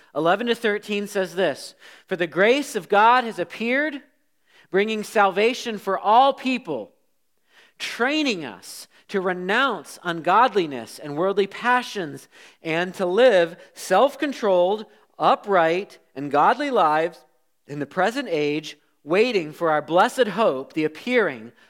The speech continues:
of the glory of our great God and Savior, Jesus Christ." Notice in those verses that I just read that the way this is framed, it's framed both negatively and positive. Negatively, there are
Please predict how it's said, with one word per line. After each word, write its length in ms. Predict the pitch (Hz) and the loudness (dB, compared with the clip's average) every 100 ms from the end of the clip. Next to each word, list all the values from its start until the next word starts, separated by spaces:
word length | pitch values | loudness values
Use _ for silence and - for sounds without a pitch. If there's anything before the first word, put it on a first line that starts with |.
| - | -14
of 140 | 139 | -6
the 100 | 160 | -6
glory 680 | 156 180 240 202 135 117 135 _ - | -2 2 2 2 -2 -6 -12 _ -8
of 120 | 143 151 | -8 -2
our 380 | 165 208 233 180 | 0 2 0 -4
great 520 | 143 180 180 180 135 | -2 0 0 -4 -2
God 400 | 156 143 143 135 | 2 2 0 -4
and 100 | 135 | -16
Savior, 640 | 139 165 156 104 104 101 107 _ _ _ | -10 -6 -6 -6 -12 -14 -16 _ _ _
Jesus 400 | 131 131 117 - | -10 -10 -12 -16
Christ." 680 | - 92 85 - - - _ _ _ _ _ _ _ _ _ _ _ | -14 -16 -16 -20 -20 -20 _ _ _ _ _ _ _ _ _ _ _
Notice 440 | 147 170 262 277 262 | -2 2 2 0 -2
in 80 | |
those 220 | 254 233 185 | 0 -2 2
verses 440 | 233 247 220 175 | 2 2 -2 -4
that 140 | 170 180 | 0 2
I 160 | 226 | 2
just 320 | 226 240 240 | 0 -2 -2
read 320 | 226 220 185 165 | 0 2 2 0
that 220 | 165 - _ | -4 -10 _
the 80 | 175 | -2
way 240 | 160 220 233 | 2 2 2
this 200 | 220 208 | -2 -8
is 160 | - | -10
framed, 400 | - 226 208 165 | -6 -4 -2 -4
it's 200 | 160 - | -6 -8
framed 500 | - 226 247 254 185 | -6 -4 -2 -4 0
both 320 | 220 220 214 - - | 2 2 0 -10 -18
negatively 840 | 165 185 254 277 269 247 269 277 254 | -2 0 2 4 2 4 2 0 -4
and 460 | 233 240 254 220 - - | -4 -2 -2 -6 -18 -10
positive. 760 | - 233 254 196 180 151 151 - _ - | 2 4 4 2 0 -2 -2 -16 _ -8
Negatively, 720 | 185 254 285 294 226 208 208 | 0 0 2 2 2 2 2
there 200 | 208 214 | 2 2
are 260 | 190 196 | 0 0